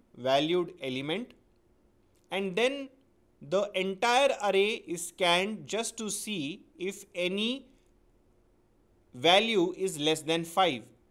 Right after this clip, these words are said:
If it is less than five, then that value becomes the new minimum value. Here four becomes the new minimum value.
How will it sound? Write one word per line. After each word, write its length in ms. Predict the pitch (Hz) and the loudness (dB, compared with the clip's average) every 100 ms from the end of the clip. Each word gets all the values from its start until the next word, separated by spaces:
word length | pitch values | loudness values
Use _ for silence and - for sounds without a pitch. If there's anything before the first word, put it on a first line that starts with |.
| _ - | _ -14
If 160 | 143 165 | -10 -8
it 160 | 156 | -4
is 180 | 160 143 | -4 -2
less 280 | 165 247 - | 0 0 0
than 260 | 240 202 175 | -2 -4 0
five, 400 | 190 165 156 220 - _ _ _ | 2 4 0 -6 -14 _ _ _
then 420 | 127 165 202 262 - _ _ 208 190 | -2 2 2 0 -10 _ _ -10 2
that 380 | 160 214 233 | 4 4 2
value 340 | 208 196 196 220 | 2 2 2 -2
becomes 480 | 165 165 185 196 185 | -4 0 0 -2 -6
the 180 | 190 | -6
new 300 | 208 165 165 | -4 0 0
minimum 500 | 160 143 135 127 120 | 0 -4 -6 -6 -6
value. 340 | 107 104 101 - _ _ _ _ _ | -8 -10 -12 -18 _ _ _ _ _
Here 340 | 135 165 220 | -6 0 0
four 380 | - 247 277 277 | -2 2 2 2
becomes 380 | 220 220 214 208 | -2 -4 -6 -4
the 120 | 190 | -4
new 220 | 180 185 | -2 -2
minimum 440 | 180 170 165 160 143 | -4 -4 -4 -4 -2
value. 380 | 127 127 151 | -2 -4 -8